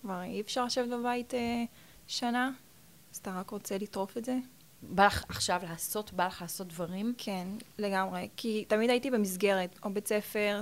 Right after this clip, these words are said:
Speaker 1: צבא, ועכשיו כאילו, זהו, אני פרילנסית ו-
Speaker 2: את יכולה לעשות הכל.
Speaker 1: כן. אין לי, אה, הגבלות.
Speaker 2: החופש הזה, הוא גם מבלבל, לא? זאת אומרת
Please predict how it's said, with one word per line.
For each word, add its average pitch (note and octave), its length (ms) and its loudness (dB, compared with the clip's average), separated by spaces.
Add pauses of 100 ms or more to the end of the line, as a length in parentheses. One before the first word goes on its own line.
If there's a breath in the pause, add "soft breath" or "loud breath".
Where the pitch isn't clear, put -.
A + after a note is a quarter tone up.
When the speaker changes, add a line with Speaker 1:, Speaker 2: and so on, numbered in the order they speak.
Speaker 1:
צבא, G3 540 4
ועכשיו G3+ 380 -4
כאילו, A3+ 320 2
זהו, A3 240 2
אני F#3 220 -4
פרילנסית A#3 720 0
ו- G3 200 0 (300 loud breath)
Speaker 2:
את - 60 -12
יכולה - 140 -2
לעשות G#3+ 220 -2
הכל. E4 280 10 (160)
Speaker 1:
כן. D#4 140 2 (540 loud breath)
אין A3 160 2
לי, B3 260 4
אה, G3+ 220 4
הגבלות. G3+ 640 6 (260)
Speaker 2:
החופש A3+ 400 2
הזה, G3 160 -2
הוא F3 100 -8
גם E3+ 120 2
מבלבל, E3 600 2
לא? G#3 180 0
זאת - 180 -12
אומרת A3 180 -4